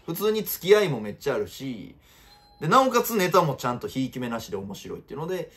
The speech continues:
えー、まあ、この三組には、まあ、先にオファーしましたね。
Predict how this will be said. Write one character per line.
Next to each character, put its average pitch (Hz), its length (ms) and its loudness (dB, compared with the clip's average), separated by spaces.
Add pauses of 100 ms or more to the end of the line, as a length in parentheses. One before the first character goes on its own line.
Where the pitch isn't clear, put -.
(240)
え 101 500 -8
ー、 151 40 -10
ま 151 260 -2
あ、 - 800 -20
こ 117 140 -10
の 110 80 -8
三 101 280 -8
組 92 200 -10
に 95 80 -10
は、 120 180 -2
ま - 380 -14
あ、 - 20 -20
先 90 220 -16
に 95 80 -14
オ 98 80 -8
フ 92 100 -12
ァ 82 60 -12
ー - 40 -16
し - 140 -16
ま 95 100 -16
し - 100 -20
た - 100 -14
ね。 120 160 -8